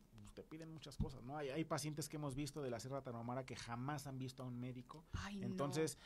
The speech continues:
Speaker 1: con todo gusto vamos a estar ahí. Esos son los lugares a donde el Tren de la Salud tiene el foco de estar ahí de forma constante. Entonces, en diciembre vamos a estar ahí.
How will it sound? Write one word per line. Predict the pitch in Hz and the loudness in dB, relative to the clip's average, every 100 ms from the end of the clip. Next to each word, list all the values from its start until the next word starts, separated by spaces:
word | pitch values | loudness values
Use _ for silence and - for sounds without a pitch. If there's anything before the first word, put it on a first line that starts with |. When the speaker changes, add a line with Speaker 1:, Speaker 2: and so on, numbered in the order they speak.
| - - - | -18 -18 0
Speaker 1:
con | 139 131 | 2 4
todo | 160 170 156 | 6 6 4
gusto | 160 - | 2 2
vamos | 147 143 131 | 2 2 0
a | |
estar | - 131 | 4 6
ahí. | 123 143 156 | 6 4 4
Esos | 147 147 | 4 4
son | 151 160 | 4 6
los | 156 131 | 4 4
lugares | 127 143 156 139 | 4 4 4 2
a | |
donde | 127 120 | 0 0
el | 117 | -2
Tren | 131 147 | -2 -2
de | 135 | 0
la | 120 | 0
Salud | 123 131 | 2 0
tiene | 131 135 135 | 0 -2 0
el | 131 113 | 0 0
foco | 104 147 143 143 | 0 2 2 0
de | 123 | -2
estar | - 131 | 0 0
ahí | 127 131 135 131 131 - - | 2 2 2 0 -2 -6 -10
de | 117 120 | -4 2
forma | 135 135 135 135 | 4 4 2 0
constante. | 113 - 143 147 | -4 -2 -2 0
Entonces, | 147 147 139 - | 0 2 2 0
en | 139 127 | 0 0
diciembre | 123 160 165 | 2 2 4
vamos | 160 151 | 4 2
a | |
estar | 143 135 | 2 4
ahí. | 143 190 | 2 0